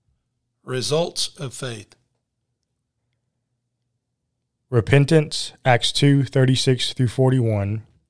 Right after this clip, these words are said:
Speaker 2: Confession of Christ, Romans ten, nine and ten, and Acts eight thirty-seven. Baptism,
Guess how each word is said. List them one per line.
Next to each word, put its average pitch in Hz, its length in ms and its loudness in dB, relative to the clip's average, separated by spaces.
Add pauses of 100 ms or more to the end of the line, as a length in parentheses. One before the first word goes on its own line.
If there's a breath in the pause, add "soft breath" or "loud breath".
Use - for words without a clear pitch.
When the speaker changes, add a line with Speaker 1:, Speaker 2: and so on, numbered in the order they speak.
(220)
Speaker 2:
Confession 131 460 4
of 143 160 2
Christ, 131 500 -2 (260)
Romans 123 340 0
ten, 135 460 2 (100)
nine 123 240 2
and 120 120 2
ten, 135 440 2 (440 soft breath)
and 117 140 -2
Acts 113 320 0
eight 127 240 -2
thirty-seven. 110 720 -2 (680)
Baptism, 131 720 2